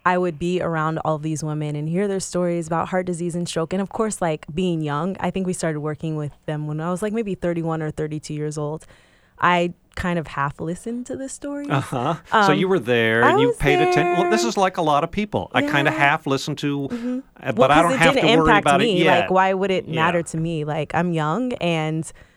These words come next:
Speaker 1: I don't know anyone that has dealt with heart issues, and it doesn't run in my family, so why would I care? And I remember being invited every year,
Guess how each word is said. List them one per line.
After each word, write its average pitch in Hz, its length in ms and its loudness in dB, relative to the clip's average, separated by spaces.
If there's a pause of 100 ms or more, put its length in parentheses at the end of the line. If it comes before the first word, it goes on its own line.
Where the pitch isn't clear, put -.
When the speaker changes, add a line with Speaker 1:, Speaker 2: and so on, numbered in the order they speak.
(160)
Speaker 1:
I 151 60 -2
don't 185 240 -2
know 151 160 -2
anyone 151 560 -2
that - 300 -2
has 147 320 -6 (300)
dealt 156 240 0
with 185 160 -4
heart 170 380 -2
issues, 208 640 -6
and 156 340 -2
it 165 100 -4
doesn't 170 280 -2
run 165 120 -2
in 156 60 -4
my 156 140 -4
family, 196 340 -6
so 165 260 -2
why 156 320 -2
would 151 200 -4
I 139 100 -6
care? - 340 -6
And 170 160 -2
I 175 60 2
remember 214 320 0
being 185 260 -2
invited 160 420 -2
every 190 220 -2
year, 208 360 -6